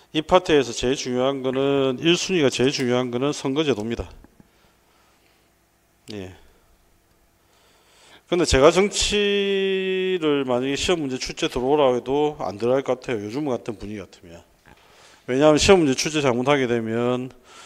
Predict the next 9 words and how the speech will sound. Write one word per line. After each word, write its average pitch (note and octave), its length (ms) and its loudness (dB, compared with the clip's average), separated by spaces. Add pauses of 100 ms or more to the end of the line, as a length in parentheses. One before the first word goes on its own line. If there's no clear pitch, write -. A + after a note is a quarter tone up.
(280)
임용시험에 D#3+ 500 4
이상한 A2+ 320 4
문제 B2 140 2
출제했다고 A#2 560 -4
또 A#2 120 -14
난리가 G#2+ 280 -2
날 G#2+ 180 -6
거거든. G2+ 340 -14 (720)
예. F2+ 280 -20